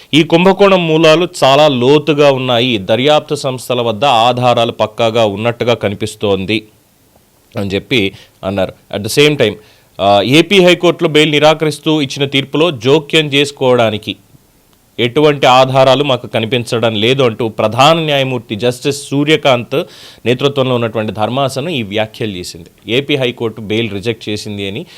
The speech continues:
దాంట్లో మీరు ఇన్వాల్వ్ అయ్యి బెయిల్ ఇప్పించాలి అని చెప్పంటే ఇందులో అటువంటి అవసరం కనిపించట్లేదు అని చెప్పి స్పష్టంగా చేసింది. రాజ్ కేసిరెడ్డి కేవలం సలహాదారు మాత్రమే అంటూ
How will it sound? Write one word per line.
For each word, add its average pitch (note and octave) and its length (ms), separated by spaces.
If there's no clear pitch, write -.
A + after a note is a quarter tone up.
దాంట్లో C#3 460
మీరు B2 460
ఇన్వాల్వ్ B2 380
అయ్యి C3+ 160
బెయిల్ A#2 280
ఇప్పించాలి A2 580
అని G2 120
చెప్పంటే F#2 580
ఇందులో C#3+ 280
అటువంటి C3 320
అవసరం A#2 320
కనిపించట్లేదు A2 960
అని G#2 140
చెప్పి C#3+ 220
స్పష్టంగా G#2+ 560
చేసింది. F2+ 400
రాజ్ C#3 280
కేసిరెడ్డి C#3 440
కేవలం C3+ 280
సలహాదారు C3 680
మాత్రమే A#2 500
అంటూ A2 320